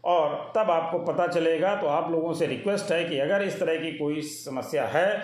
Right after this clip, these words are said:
तो आप मुझे कमेंट बॉक्स में लिख करके ज़रूर बताइएगा, जिससे मैं आगे इस पर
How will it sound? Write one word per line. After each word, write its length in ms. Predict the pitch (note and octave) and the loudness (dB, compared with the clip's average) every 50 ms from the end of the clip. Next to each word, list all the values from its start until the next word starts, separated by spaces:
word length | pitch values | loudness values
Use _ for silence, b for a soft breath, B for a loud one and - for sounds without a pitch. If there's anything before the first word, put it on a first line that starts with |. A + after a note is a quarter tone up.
| B B B B - | B B B B -6
तो 100 | F3 E3 | -4 -2
आप 380 | - D#3+ D#3 E3+ F#3+ F#3+ - C#3+ C#3+ | 0 2 2 2 2 0 -2 -6 -8
मुझे 380 | C3+ C3+ D3 D3+ C3+ D#3 D3 D3 D3+ D3+ - | -6 -4 -4 0 0 0 0 0 -2 -2 -2
कमेंट 260 | D#3 D3 F3+ G3 F#3 D#3+ | -2 0 0 -2 0 0
बॉक्स 300 | D#3 D#3 D3 D3+ - D#3 | 0 0 0 -2 -2 -2
में 100 | D#3 D3+ | -2 -2
लिख 200 | C#3 D3 D3 - | 0 -2 -2 0
करके 300 | D#3 C#3 C#3+ D3 C#3 G#2 | -2 -2 0 -2 -2 -2
ज़रूर 400 | G2+ C3+ C#3+ E3 F#3 F#3+ E3+ E3 | -2 -2 0 0 2 2 2 2
बताइएगा, 840 | E3+ D#3+ D3+ D#3 E3 E3+ E3+ E3+ F#3+ G3 G#3+ F#3+ - - - - - C#3+ | 2 2 2 2 2 2 2 2 2 2 2 0 -4 -6 -10 -12 -10 -6
जिससे 300 | E3+ F#3 - - G3 E3 | -6 -4 -2 0 0 2
मैं 200 | D3 C#3 C3+ C#3 C#3 - - | 2 2 0 0 -2 -2 0
आगे 280 | D3+ D#3 D#3 E3+ G3+ G3 - - | 0 0 2 0 -2 -2 -4 -4
इस 160 | D#3 - - | -6 -8 -6
पर 340 | - E3 C#3+ C3 C3 - | -2 0 0 0 0 -2